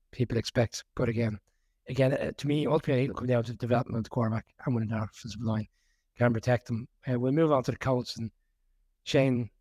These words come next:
Streich-, um, Steichen has been brought in to essentially develop. I do, I think it's a rerun, you know, come in and, and run it back in terms of what he, what he's done with Jalen Hurts, and can he do that with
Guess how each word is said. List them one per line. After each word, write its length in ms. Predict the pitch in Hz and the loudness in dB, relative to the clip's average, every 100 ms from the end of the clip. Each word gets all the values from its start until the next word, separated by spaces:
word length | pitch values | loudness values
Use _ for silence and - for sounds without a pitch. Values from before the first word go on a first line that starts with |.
| _ - | _ -4
Streich-, 420 | 127 127 - - | 2 2 0 -4
um, 360 | 120 113 107 - _ _ _ _ _ _ | -4 -4 -6 -10 _ _ _ _ _ _
Steichen 440 | - 139 165 214 202 _ - | -2 2 4 2 -2 _ -8
has 100 | 123 | -4
been 160 | - 127 | -2 2
brought 240 | 139 135 | 4 4
in 240 | 127 131 | 4 0
to 240 | - 127 113 _ _ - | -2 -4 -4 _ _ -2
essentially 320 | 139 131 127 | 0 2 0
develop. 400 | 117 120 127 - - _ _ _ _ _ - | 2 4 4 0 -12 _ _ _ _ _ -2
I 40 | |
do, 120 | 151 | 2
I 140 | 143 139 | 4 4
think 160 | 175 | 2
it's 80 | 156 | 0
a 60 | 127 | 4
rerun, 420 | 156 190 113 107 | 4 4 0 -2
you 60 | |
know, 100 | 127 | -4
come 220 | 120 139 143 | -4 -2 0
in 80 | |
and, 120 | 135 131 | 0 -2
and 120 | 123 | -2
run 80 | 131 | -2
it 80 | 120 | 0
back 220 | 131 - | -2 -2
in 80 | 123 | -4
terms 160 | 131 | -4
of 80 | 117 | -4
what 100 | 131 | -6
he, 160 | 127 135 _ | -6 -10 _
what 120 | 135 | 0
he's 120 | 123 | 0
done 140 | - 120 | 0 0
with 100 | 120 | 2
Jalen 280 | 127 117 110 | 0 2 0
Hurts, 240 | 135 - | -2 0
and 140 | 117 | -2
can 160 | 110 123 | 0 -2
he 80 | 123 | 0
do 140 | 123 | 0
that 180 | 123 131 | -2 -4
with 140 | 120 | -6